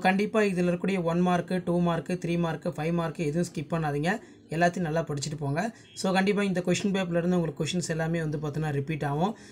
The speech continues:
So மறக்காத video ஃப்ரெண்ட்ஸுக்கு share பண்ணிடுங்க. மாணவன் ஆசிரியர் YouTube channel subscribe பண்ணி கீழே இருக்கக்கூடிய அந்த bell ஐக்கானை ப்ரெஸ் பண்ணி ஆன் வச்சுக்கோங்க. So கீழே வந்து பார்த்தீங்கன்னா நமக்கு சிக்ஸ் இன்ட்டு டூ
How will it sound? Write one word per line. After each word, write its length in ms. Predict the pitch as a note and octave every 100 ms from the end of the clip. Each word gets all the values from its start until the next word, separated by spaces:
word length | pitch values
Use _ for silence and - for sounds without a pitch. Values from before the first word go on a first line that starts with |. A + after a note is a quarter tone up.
| -
So 180 | - E3+
மறக்காத 420 | E3 F3 F#3+ F#3
video 260 | F3 F3 E3+
ஃப்ரெண்ட்ஸுக்கு 420 | E3+ D#3+ D3+ C#3+
share 300 | - D#3 E3+
பண்ணிடுங்க. 380 | D#3+ D3 C3+ E3+ G#3+ - - -
மாணவன் 380 | D3+ F3+ F#3+ E3+
ஆசிரியர் 240 | C#3+ D#3 D3
YouTube 180 | D3+ D3+
channel 200 | D3 D3
subscribe 380 | C#3 - F3 D#3+
பண்ணி 140 | F3+
கீழே 220 | - F3
இருக்கக்கூடிய 300 | E3+ D3+ D#3+
அந்த 100 | D#3
bell 220 | C3+ D3+ F3+
ஐக்கானை 260 | F3 D#3 C#3+
ப்ரெஸ் 200 | C#3 -
பண்ணி 180 | D#3
ஆன் 180 | C3+ D3
வச்சுக்கோங்க. 440 | C#3 - C3+ C3 F3+ G#3 - - -
So 160 | - F#3
கீழே 300 | G3 A3 A3
வந்து 200 | F#3+ F#3
பார்த்தீங்கன்னா 360 | F3 F3 F#3 F#3+
நமக்கு 260 | E3+ D#3 C#3+
சிக்ஸ் 240 | F3 G#3
இன்ட்டு 180 | F3+
டூ 100 | D#3+